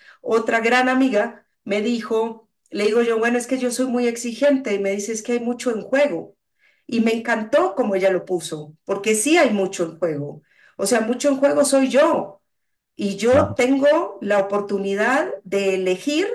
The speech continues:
Speaker 1: en base a lo que yo quiera. Es una gran responsabilidad la que tengo. ¿Por qué? Porque yo no voy a culpar a nadie. Ya estoy en ese
Speaker 2: Claro.
Speaker 1: punto en mi vida en donde no culpo a nadie por las decisiones que tomo.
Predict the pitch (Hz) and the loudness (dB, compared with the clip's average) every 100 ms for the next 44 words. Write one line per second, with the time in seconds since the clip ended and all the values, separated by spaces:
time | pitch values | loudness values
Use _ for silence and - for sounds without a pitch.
0 | - 220 196 208 208 226 190 - 180 160 | -6 -6 -2 -2 -2 -2 -2 -4 -6 -6
1 | 196 208 208 180 160 - - - 240 240 | -2 -2 -2 -4 -6 -8 -16 -4 0 2
2 | 285 269 226 208 277 311 269 220 - 170 | 4 4 4 4 4 4 2 -2 -2 -4
3 | 160 175 160 160 160 156 151 165 156 170 | -2 -4 -4 -2 -2 -2 -6 -10 -10 -6
4 | 127 - - - - - 208 240 294 247 | -6 -6 -14 -20 -10 0 2 2 2 2
5 | - 196 220 254 254 254 247 214 202 214 | 0 0 4 4 6 4 2 -4 0 0
6 | 226 240 294 240 175 160 170 180 - 262 | 0 2 2 2 0 -2 -4 -4 -2 0
7 | 262 254 254 - 311 269 190 170 170 160 | 2 0 0 0 -2 -2 -2 -2 -2 -2
8 | 156 160 180 180 185 220 233 285 285 262 | -2 -2 -2 0 0 -2 -2 -2 -2 0
9 | 208 214 247 220 165 - 160 156 156 160 | -2 0 0 0 -2 -2 -4 -4 -4 -8
10 | - - 185 185 185 175 - 156 139 127 | -12 -4 -2 -2 -4 -8 -2 -2 -2 -6